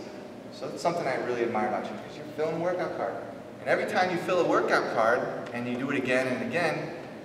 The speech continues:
it compounds your results, and you get stronger and fitter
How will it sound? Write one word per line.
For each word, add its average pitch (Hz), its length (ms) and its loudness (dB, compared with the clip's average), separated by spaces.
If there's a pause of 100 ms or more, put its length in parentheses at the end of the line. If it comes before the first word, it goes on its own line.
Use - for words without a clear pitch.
(140)
it 117 140 -6
compounds 156 580 2
your 120 80 -4
results, 107 420 0 (180)
and 117 120 0
you - 60 2
get - 160 2
stronger 113 500 2
and 113 140 -4
fitter 104 340 -2